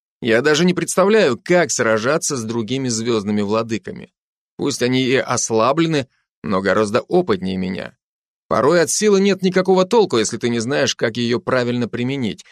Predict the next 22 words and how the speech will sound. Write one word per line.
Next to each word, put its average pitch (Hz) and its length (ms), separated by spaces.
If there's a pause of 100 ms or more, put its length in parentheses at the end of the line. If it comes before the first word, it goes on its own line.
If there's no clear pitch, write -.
(160)
и - 120
сейчас 190 420
была 180 240
очень 131 440
похожая 98 540
ситуация. - 800 (560)
Я 135 240
знал, 117 360
где 107 320
находится 175 560
враг, 160 400 (540)
у - 100
меня 113 260
была 101 300
сила, 127 600 (540)
а - 120
вот 104 180
использовать 180 680
ее 170 240
я 127 240
не 131 140
мог. - 460